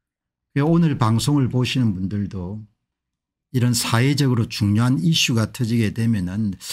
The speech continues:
저게 왜 그런가, 왜 저렇게 하는가 이렇게 좀 시시비비를 가리려고 해야 되고 그렇지 않으면 그냥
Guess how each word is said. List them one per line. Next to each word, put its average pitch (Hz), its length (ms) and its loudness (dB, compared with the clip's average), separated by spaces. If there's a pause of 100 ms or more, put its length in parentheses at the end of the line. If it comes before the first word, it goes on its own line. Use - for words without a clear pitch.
(100)
저게 180 240 2
왜 92 300 0
그런가, 143 680 0 (600)
왜 131 260 2
저렇게 180 340 0
하는가 101 500 0
이렇게 175 360 2
좀 156 220 2 (560)
시시비비를 170 720 2
가리려고 196 520 2
해야 117 220 2
되고 87 240 -8
그렇지 175 320 2
않으면 151 340 4
그냥 156 340 2